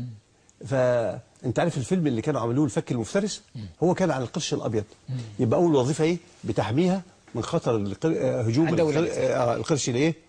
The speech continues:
Speaker 1: آه،
Speaker 2: الأبيض.
Speaker 1: آه... القرش الأبيض. تاني حاجة بتروح سبحان الله ماسكة الوليد الجديد، الوليد بفمها وبرفق، برفق، برفق شدها عشان تخرجه من رحم أمه. ليه؟
Speaker 2: يا سلام.
Speaker 1: لأنه إيه؟ وزنه كام؟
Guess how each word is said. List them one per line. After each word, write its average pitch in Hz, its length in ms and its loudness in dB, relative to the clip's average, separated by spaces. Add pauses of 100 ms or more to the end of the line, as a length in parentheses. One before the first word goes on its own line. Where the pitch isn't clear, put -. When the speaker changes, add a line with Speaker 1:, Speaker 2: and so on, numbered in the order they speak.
(840)
Speaker 1:
آه، 123 100 4
Speaker 2:
الأبيض. 110 180 4
Speaker 1:
آه... 104 440 -2
القرش 156 320 2
الأبيض. 98 260 0 (480)
تاني 220 180 2
حاجة 101 300 -2 (460)
بتروح 135 320 -2
سبحان 143 400 -4
الله 107 280 -2 (420)
ماسكة 143 280 -2
الوليد 123 420 2
الجديد، 131 420 -2 (440)
الوليد 120 320 0 (480)
بفمها 170 460 0 (120)
وبرفق، 139 480 -2
برفق، 170 460 0
برفق 165 440 -2
شدها 151 380 0 (280)
عشان 143 280 0
تخرجه 160 380 0
من 127 80 0
رحم 156 320 -2
أمه. 147 260 2 (260)
ليه؟ 123 220 4
Speaker 2:
يا 110 40 2
سلام. - 180 -6 (540)
Speaker 1:
لأنه 170 440 4
إيه؟ 139 280 2 (400)
وزنه 170 300 4
كام؟ 175 320 2